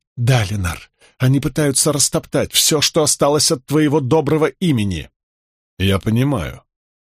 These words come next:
Откуда у них это?" поинтересовался Амаром. "Украли, вне всяких сомнений", сказал Далинор, кое-что понимая. "Навани и мои сыновья всегда под охраной,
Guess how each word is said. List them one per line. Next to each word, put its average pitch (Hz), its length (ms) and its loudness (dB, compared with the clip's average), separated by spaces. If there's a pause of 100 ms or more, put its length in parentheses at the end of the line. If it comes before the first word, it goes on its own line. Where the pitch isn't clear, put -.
Откуда 107 600 -4
у 78 60 -6
них 71 280 -10
это?" 71 360 -10 (200)
поинтересовался 98 880 -2
Амаром. 95 520 -2 (580)
"Украли, 151 580 0
вне 143 240 0
всяких 123 460 -2
сомнений", 113 680 -2 (240)
сказал 104 440 -2
Далинор, 139 500 0 (220)
кое-что 107 440 -2
понимая. 107 640 -2 (640)
"Навани 147 580 0
и 143 60 2
мои 135 240 2
сыновья 127 500 2
всегда 131 380 0
под 139 160 0
охраной, 85 600 -6